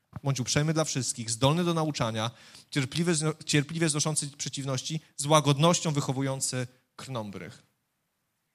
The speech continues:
Z łagodnością wychowujący krnąbrnych. Z tymi krnąbrymi to jest tak, że łagodność to jest chyba ostatnia rzecz, która tak po ludzku narzuca się człowiekowi, kiedy widzi takiego ekstremalnie krnąbrnego człowieka.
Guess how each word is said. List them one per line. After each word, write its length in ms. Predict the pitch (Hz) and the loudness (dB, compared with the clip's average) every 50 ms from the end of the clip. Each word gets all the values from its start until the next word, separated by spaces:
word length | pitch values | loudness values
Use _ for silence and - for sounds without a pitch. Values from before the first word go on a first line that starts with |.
| _ _ _ - | _ _ _ 0
Z 20 | 127 | 2
łagodnością 680 | 139 135 - 131 131 123 156 180 170 - - 160 139 | 2 4 4 2 2 4 4 4 4 2 0 -4 -4
wychowujący 760 | 131 123 - 123 113 117 120 117 120 117 - 120 117 113 110 117 _ _ _ _ _ - | -4 -4 -6 -6 -6 -6 -6 -6 -4 -4 -4 -4 -6 -8 -10 -14 _ _ _ _ _ -14
krnąbrnych. 720 | - - 127 123 113 104 95 98 - 82 85 - - _ _ _ _ _ _ _ _ _ _ _ _ _ _ _ _ _ _ _ _ _ _ _ - | -10 -6 -4 -4 -4 -6 -8 -12 -14 -18 -20 -20 -20 _ _ _ _ _ _ _ _ _ _ _ _ _ _ _ _ _ _ _ _ _ _ _ -2
Z 80 | - - | -2 0
tymi 240 | 175 180 180 175 | 2 2 2 2
krnąbrymi 680 | - - 175 165 165 170 156 156 165 202 214 208 196 - | 0 -2 -2 0 2 2 2 2 0 0 -2 -2 -2 -2
to 80 | 190 | 0
jest 180 | 160 151 - - | 2 2 2 2
tak, 260 | 151 151 180 196 - | 2 2 2 0 -2
że 100 | 147 170 | -2 0
łagodność 440 | 165 160 151 185 180 165 185 175 - | 0 0 2 0 -2 -2 -4 -4 -4
to 60 | 180 | -4
jest 120 | 160 - | -6 -4
chyba 140 | - 170 170 | -4 -4 -4
ostatnia 440 | 143 156 - - 160 - - 151 139 | -2 -2 -2 -4 -4 -4 -4 -4 -4
rzecz, 240 | 127 151 160 156 - | -2 -4 -4 -6 -6
która 500 | - - 156 151 143 143 143 147 147 143 - _ _ _ _ _ - | -6 -4 -2 0 0 0 0 -2 -4 -6 -12 _ _ _ _ _ -2
tak 160 | 151 143 - | -2 -2 0
po 180 | - - 151 | 2 6 8
ludzku 680 | 151 175 185 170 - - - 151 147 170 202 208 - - _ _ _ - | 8 8 8 8 6 4 4 4 4 4 2 0 -4 -14 _ _ _ 4
narzuca 320 | 160 151 147 185 185 190 | 6 6 6 6 4 2
się 120 | - - 160 | 2 2 2
człowiekowi, 440 | - 175 156 156 143 - 175 165 151 | 0 0 0 0 2 0 0 0 0
kiedy 200 | - 147 151 143 | 0 2 2 2
widzi 240 | 147 165 147 151 | 0 0 -2 -2
takiego 360 | - 156 - - 143 143 139 - | -4 -4 -2 -2 -2 -2 0 0
ekstremalnie 560 | 151 - - - 156 156 156 151 143 143 139 | 2 0 0 0 0 -2 -2 0 0 -2 -2
krnąbrnego 480 | - 139 139 127 127 131 131 117 120 | -2 -4 -4 -4 -2 -4 -4 -4 -4
człowieka. 460 | - - 127 110 101 92 - 95 90 | -6 -4 -6 -6 -6 -8 -10 -12 -14